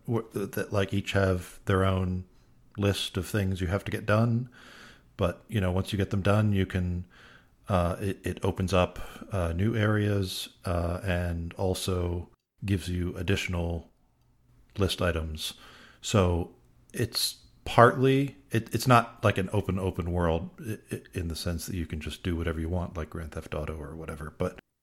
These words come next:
it's, it's a s-,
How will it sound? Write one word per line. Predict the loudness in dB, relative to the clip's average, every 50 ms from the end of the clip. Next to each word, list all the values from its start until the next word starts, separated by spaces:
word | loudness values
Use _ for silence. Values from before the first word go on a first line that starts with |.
| _ _ _ -2
it's, | 0 0 0 0 0 0 0 2 0 -2 -2 -4 -6 -8 -12 -20 -20 _ _ _ _ _ _ -20 _ _ _ _ _ _ -8 -6
it's | -6 -6 -4 -4 -4
a | -4 -4 -4 -6 -8 -10
s-, | -14 -16